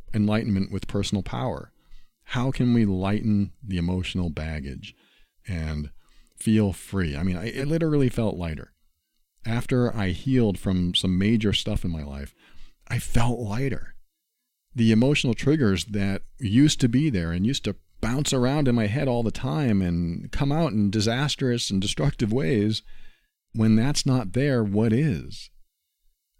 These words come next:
It felt like empty space. I tell you what, when you've been carrying around emotional triggers for years, like since childhood, empty space is so welcome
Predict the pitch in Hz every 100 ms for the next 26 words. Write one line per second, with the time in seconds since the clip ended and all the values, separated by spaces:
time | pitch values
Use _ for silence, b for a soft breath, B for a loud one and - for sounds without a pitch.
0 | _ - 101 117 110 101 95 95 87 -
1 | - 107 - - - - _ _ _ _
2 | _ - - _ _ - - 117 117 95
3 | 87 98 92 - - 120 113 120 107 85
4 | 90 95 107 107 - _ - 95 98 98
5 | 104 87 - 90 101 104 - 82 80 80
6 | 87 101 120 131 - _ - 80 76 -
7 | 85 - - 78 87 98 131 135 - _
8 | _ _ _ _ _ - 113 117 98 -
9 | - 107 87 - - 78 - 80 90 76
10 | 78 - - -